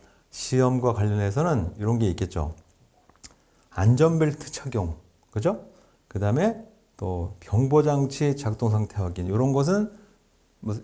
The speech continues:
흔히 생각 안 할 수도 있기 때문에 우선, 어, 굴삭기 운전하시는 분도 안전벨트를 착용해야 되겠고 경보장치를 사전에 확인해야 되겠다. 이것이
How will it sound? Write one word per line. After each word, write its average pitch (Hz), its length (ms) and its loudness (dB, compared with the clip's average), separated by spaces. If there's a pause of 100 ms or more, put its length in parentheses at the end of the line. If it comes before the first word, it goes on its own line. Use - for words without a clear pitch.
(200)
흔히 151 240 -4
생각 151 360 0
안 110 120 4
할 117 100 2
수도 - 240 -4
있기 107 220 -2
때문에 139 580 2 (260)
우선, 98 280 -2 (440)
어, 87 400 -2 (220)
굴삭기 113 520 -2
운전하시는 104 920 0
분도 107 560 -2 (320)
안전벨트를 101 800 0
착용해야 113 420 -2
되겠고 92 560 -4 (360)
경보장치를 101 960 -2 (100)
사전에 120 580 -4
확인해야 123 420 -2
되겠다. 95 320 -2
이것이 104 580 -2